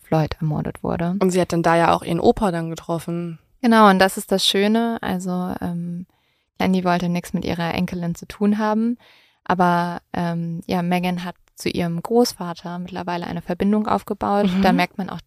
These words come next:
Speaker 1: der sagt, dass es ihm unglaublich leid tut, dass er seine Tochter damals nicht genommen hat. Und
Speaker 2: Mhm.
Speaker 1: lag halt viel daran, dass er selber so traumatisiert war und noch ein Kind war.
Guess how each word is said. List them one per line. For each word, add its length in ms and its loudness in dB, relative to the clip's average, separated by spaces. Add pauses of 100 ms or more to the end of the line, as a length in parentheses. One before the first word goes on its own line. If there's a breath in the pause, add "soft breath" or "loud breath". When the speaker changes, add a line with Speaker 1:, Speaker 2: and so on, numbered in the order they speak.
Speaker 1:
der 100 -6
sagt, 240 -6
dass 100 -8
es 120 -8
ihm 140 -4
unglaublich 480 -4
leid 220 -6
tut, 280 -2
dass 200 -4
er 60 -4
seine 240 0
Tochter 340 -6
damals 360 -6
nicht 340 -6
genommen 400 2
hat. 240 -2
Und 240 -6
Speaker 2:
Mhm. 520 2
Speaker 1:
lag 160 -2
halt 140 -6
viel 160 -2
daran, 240 -4
dass 160 -4
er 60 -4
selber 280 2
so 120 -8
traumatisiert 760 -4
war 280 -2
und 100 -4
noch 140 -6
ein 100 -4
Kind 360 -4
war. 260 -6